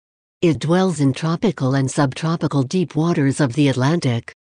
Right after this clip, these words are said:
Pacific and Indian Oceans. But in some areas, it lives in shallow coastal waters.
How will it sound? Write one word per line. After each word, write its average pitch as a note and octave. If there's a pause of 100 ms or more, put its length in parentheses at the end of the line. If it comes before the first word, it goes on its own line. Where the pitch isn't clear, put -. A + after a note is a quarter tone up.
(180)
Pacific F3+
and C3+
Indian D3
Oceans. C#3 (540)
But F3
in C3+
some E3
areas, C#3 (240)
it G3
lives D#3
in C#3
shallow D#3+
coastal G3+
waters. C#3+